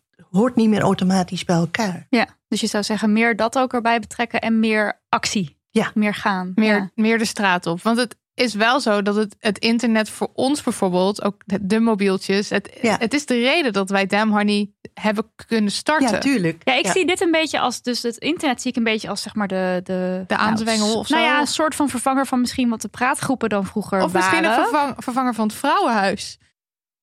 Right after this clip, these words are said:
Speaker 2: Ja, nou, zo, je zou dat ergens zo wel kunnen zien. Alleen het echte actie voeren, waar je dus ook heel veel zin van krijgt als je die film ziet, omdat
Speaker 3: Ja.
Speaker 2: het gewoon de ene bezetting na de andere en een demonstratie en spreken op, eh, op de Dam, geloof ik, ook rondom de abortus.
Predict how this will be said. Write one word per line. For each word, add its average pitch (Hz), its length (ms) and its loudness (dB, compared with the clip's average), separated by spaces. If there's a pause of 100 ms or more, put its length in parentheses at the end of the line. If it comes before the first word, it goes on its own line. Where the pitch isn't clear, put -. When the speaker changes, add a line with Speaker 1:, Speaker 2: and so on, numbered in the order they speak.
(500)
Speaker 2:
Ja, 370 340 2
nou, 269 160 2
zo, 339 240 2
je 330 140 2
zou 320 200 0
dat 320 140 -2
ergens - 440 -2
zo 311 160 2
wel 285 140 0
kunnen 254 380 0
zien. 285 340 0
Alleen 240 380 2
het 226 180 -4
echte - 320 -2 (140)
actie 311 380 0
voeren, 233 540 0
waar 214 140 2
je 226 60 2
dus 220 140 0
ook 233 100 -4
heel 220 120 0
veel 196 140 -4
zin 254 220 2
van 240 120 0
krijgt 190 240 0
als 220 120 -4
je 196 60 -6
die 185 100 -2
film 320 320 2
ziet, 208 300 0
omdat 226 160 2
Speaker 3:
Ja. 202 60 2
Speaker 2:
het 226 100 -2
gewoon 220 220 2
de 214 80 0
ene 240 280 2
bezetting 226 360 0
na 214 100 2
de 208 80 2
andere 233 320 0
en 214 80 2
een 214 80 0
demonstratie 226 680 -2
en 208 360 2
spreken 233 560 0
op, 196 160 -2
eh, 214 200 2
op 208 120 -4
de 196 100 -4
Dam, 233 240 2
geloof 220 240 -2
ik, - 80 -14
ook 220 140 0
rondom 226 300 0
de 214 60 -2
abortus. 220 400 -4